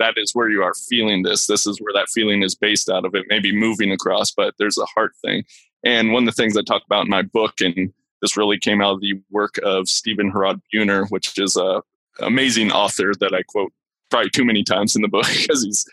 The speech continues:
so good. But he, he talks about this communication with nature through the organ of the heart, that the heart is actually a sensory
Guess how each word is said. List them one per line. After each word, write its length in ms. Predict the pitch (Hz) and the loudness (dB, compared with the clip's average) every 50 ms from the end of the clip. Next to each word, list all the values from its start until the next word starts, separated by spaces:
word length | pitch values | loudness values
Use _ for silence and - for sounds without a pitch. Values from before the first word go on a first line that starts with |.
| - - - - | -18 -14 -8 -2
so 160 | - 139 135 | 0 0 2
good. 220 | 123 - 120 107 107 | 2 2 0 2 2
But 200 | 120 120 113 107 | 2 2 2 2
he, 180 | 131 151 156 | 2 2 2
he 180 | 135 143 156 151 | 2 2 0 0
talks 360 | - - 143 143 143 - - | 0 2 0 0 2 0 0
about 380 | - 123 117 110 113 113 - - _ _ _ _ - | 0 2 2 2 2 2 0 -2 _ _ _ _ -6
this 120 | - 110 - | -4 -4 -2
communication 680 | - 120 117 123 120 120 - - 113 110 - - 107 | 0 2 2 2 2 2 2 2 2 2 2 0 0
with 140 | 107 101 - | 0 0 0
nature 560 | 104 104 107 104 - - - 104 104 104 104 _ _ _ _ - - | 0 0 0 0 -2 -4 -2 -2 -2 -2 -4 _ _ _ _ -10 -8
through 360 | - - 127 131 131 131 123 | -6 -2 0 0 2 0 0
the 440 | 113 104 110 107 104 104 104 - - _ - | -2 -2 -4 -2 -2 -2 -2 -4 -4 _ -2
organ 380 | 120 123 123 113 123 117 113 - | 0 0 0 2 2 0 0 0
of 160 | - 104 92 | 0 -2 -2
the 100 | 110 107 - - - | -2 -4 -4 -2 -2
heart, 340 | 104 95 - - - - - _ _ _ - | -2 -2 -2 -2 -6 -6 -6 _ _ _ -4
that 100 | 110 104 | -4 -2
the 80 | - - | -2 -2
heart 260 | - - 131 131 - | 0 2 0 0 2
is 160 | 123 120 104 107 | 0 -2 0 2
actually 440 | 104 107 - - - 110 113 104 - | 0 2 2 2 2 2 2 2 0
a 60 | - | 0
sensory 640 | - - - - 117 123 117 - - - 123 120 113 | 0 0 0 2 2 2 2 0 -2 -2 -2 -2 -4